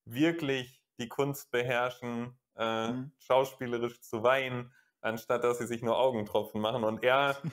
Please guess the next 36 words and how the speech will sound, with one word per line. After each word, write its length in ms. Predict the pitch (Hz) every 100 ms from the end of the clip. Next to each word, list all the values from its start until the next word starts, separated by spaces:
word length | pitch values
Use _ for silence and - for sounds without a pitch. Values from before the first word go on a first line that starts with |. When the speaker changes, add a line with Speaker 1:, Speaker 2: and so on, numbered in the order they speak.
| -
Speaker 2:
<laughs> 260 | 226 - 269
Speaker 1:
provoziert 680 | 269 143 160 - - 190 185
das 180 | 147
dann 180 | - 143
ja 120 | 151
auch 180 | 143 139
raus. 240 | 147 165 127
Also 200 | 123 131
das 180 | 135
finde 160 | 160 143
ich 40 |
ja 60 | 139
auch 140 | 151 175
so 120 | 123
eine 160 | 123
geile 320 | 120 120 127 131
<laughs> 80 | 131
Szene, 500 | 180 185 151 135 127
muss 180 | 131 123
ich 180 | 127 -
sagen. 440 | 113 113 120 131 - - - - - - _ _ - - - - - - - - -
Speaker 2:
Ja 80 |
gut, 160 | 131 147
am, 100 | 120
am 160 | 127 131
Anfang 380 | 135 127 139 127
sieht 220 | 127 139
man 120 | 131
ja 320 | 127 120 120 120
dann, 380 | - 113 117
äh, 280 | 120 113 110
wie 80 | 113
er 60 | 120
einen 80 |
anderen 300 | 117 135 117
Spot 260 | 104 - 120